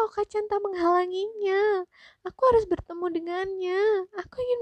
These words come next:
mendengar semuanya langsung darinya, bukan dari Oka-chan." "Dia sudah tidak ada." "Apa maksud Oka-chan?"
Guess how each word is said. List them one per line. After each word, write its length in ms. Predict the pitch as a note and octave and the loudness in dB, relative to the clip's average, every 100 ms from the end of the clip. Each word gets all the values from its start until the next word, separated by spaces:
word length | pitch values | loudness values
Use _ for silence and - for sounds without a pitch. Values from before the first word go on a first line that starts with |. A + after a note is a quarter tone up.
| G#4+ | 2
mendengar 320 | G4+ F#4+ F#4 | 2 0 -4
semuanya 560 | - E4 E4 E4 E4 | -6 -2 -2 -2 -4
langsung 320 | E4 E4 E4+ E4 | -2 -2 -6 -2
darinya, 800 | D#4+ E4 F4 G4 F#4+ F#4 G4+ F#4+ - - _ - | -2 -2 -4 -2 0 2 2 0 -8 -20 _ -14
bukan 240 | - G#4+ | -8 2
dari 240 | G4+ G4+ | 4 6
Oka-chan." 1040 | G#4 G#4 A4 B4 - _ F#4 G4 A4+ A#4 G4 - _ _ _ _ _ _ _ _ _ _ _ _ _ _ _ _ _ _ _ C4 | 4 2 -2 -4 -6 _ -2 2 2 2 -2 -10 _ _ _ _ _ _ _ _ _ _ _ _ _ _ _ _ _ _ _ -8
"Dia 400 | C4 C4 D4 - | -4 0 0 -2
sudah 560 | D#4 B3+ C4 C#4 C#4+ - - - - _ | -2 -4 -6 -6 -4 -4 -12 -20 -20 _
tidak 560 | D#4 D4+ C#4+ D4+ D#4 E4 | -6 -2 0 2 0 -2
ada." 560 | _ D#4 D#4 E4+ D#4+ - _ _ _ _ _ _ _ _ _ _ _ _ _ _ _ _ _ F#4+ | _ -2 2 2 0 -6 _ _ _ _ _ _ _ _ _ _ _ _ _ _ _ _ _ 0
"Apa 320 | A#4 - F#4 | 0 2 2
maksud 320 | E4 - D#4 | 2 0 -2
Oka-chan?" 960 | C#4+ D#4 D#4+ F4 - D#4+ D#4 E4+ E4+ | -4 -4 -4 -4 -8 -6 -2 0 0